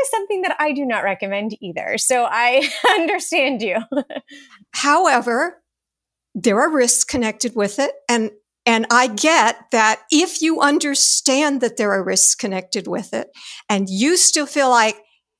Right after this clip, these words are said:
Speaker 2: let's make up a story, "I cannot birth in the hospital. I was so traumatized by my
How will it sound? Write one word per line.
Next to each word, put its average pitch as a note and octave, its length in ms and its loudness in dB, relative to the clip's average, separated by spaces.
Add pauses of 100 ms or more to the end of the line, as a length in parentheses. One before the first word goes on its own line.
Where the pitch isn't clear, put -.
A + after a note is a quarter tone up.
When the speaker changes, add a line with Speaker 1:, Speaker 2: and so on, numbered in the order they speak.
(1200)
Speaker 2:
let's A#3 200 0
make B3 220 2
up B3+ 160 0
a A#3+ 60 2
story, F#3+ 580 0 (840)
"I - 140 2
cannot A#3 640 -2
birth G#3 300 -4
in G3 80 -6
the F#3+ 80 -6
hospital. G3 580 -2
I F#3+ 80 -2
was F#3+ 180 -4
so A3+ 220 0
traumatized G3+ 800 -4
by G3 100 -4
my F#3+ 260 -6